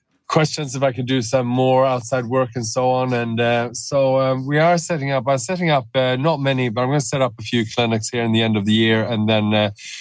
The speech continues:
probably a few more next year. But, um, today at Windora, we, um, I just had a little bit of an open day. We had ten horses and, uh,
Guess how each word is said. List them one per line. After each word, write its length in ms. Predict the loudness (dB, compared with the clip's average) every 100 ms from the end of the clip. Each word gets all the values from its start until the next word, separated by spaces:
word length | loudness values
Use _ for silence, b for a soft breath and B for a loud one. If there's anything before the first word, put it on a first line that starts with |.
| B _
probably 280 | -2 2 2
a 40 | 2
few 220 | 2 2
more 200 | 2 2
next 400 | 2 -2 -6 -4
year. 260 | 0 0 0
But, 420 | 0 0 -2 -4
um, 320 | 0 0 -2 B B B B _
today 360 | -6 0 2 2
at 60 |
Windora, 580 | 0 -2 0 2 2 2
we, 320 | 0 0 0 0
um, 400 | 0 -2 -4 -4
I 120 | -2
just 260 | -2 -4 0
had 200 | 0 2
a 400 | 2 2 0 -4
little 220 | 0 0 2
bit 80 | 0
of 80 |
an 80 | 0
open 280 | 0 0 -2
day. 240 | 0 0
We 360 | 0 -2 -4 -6 -4
had 400 | 0 0 -2 -4
ten 200 | -6 -4
horses 680 | 0 0 0 -6 -6 -6 -6
and, 320 | -4 0 2
uh, 260 | 4 2